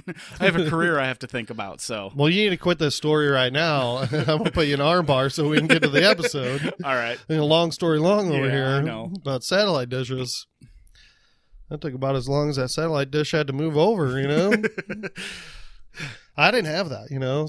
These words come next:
Speaker 2: I, I guess that's Mexican privilege, you know?
Speaker 1: It must, it must be.
Speaker 2: <laughs>
Speaker 1: I don't know if it's privilege considering we were stealing <laughs> satellites, so.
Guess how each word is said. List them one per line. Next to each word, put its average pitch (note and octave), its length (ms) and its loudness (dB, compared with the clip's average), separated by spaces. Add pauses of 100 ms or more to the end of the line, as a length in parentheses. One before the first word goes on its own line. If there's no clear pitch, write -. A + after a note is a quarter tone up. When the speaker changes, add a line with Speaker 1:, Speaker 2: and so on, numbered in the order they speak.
(120)
Speaker 2:
I, C3+ 300 -2
I D3+ 40 -2
guess D3 220 -4
that's D3 180 -2
Mexican C3+ 440 -4
privilege, A2+ 460 -6
you B2 100 -6
know? A#2+ 120 -4
Speaker 1:
It F#3+ 60 4
must, G3+ 480 2
it F#3 100 0
must E3+ 320 0
be. D#3+ 280 2
Speaker 2:
<laughs> D#3 200 -4
Speaker 1:
I D3 140 -4 (320)
don't D#3 140 -2
know D#3 100 0
if C#3+ 100 -4
it's D3 200 -6
privilege C#3 720 -6
considering C#3+ 360 -4
we C#3 120 -4
were B2+ 100 -10
stealing D3+ 580 -2
<laughs> - 40 -14
satellites, F3 760 2
so. - 360 -6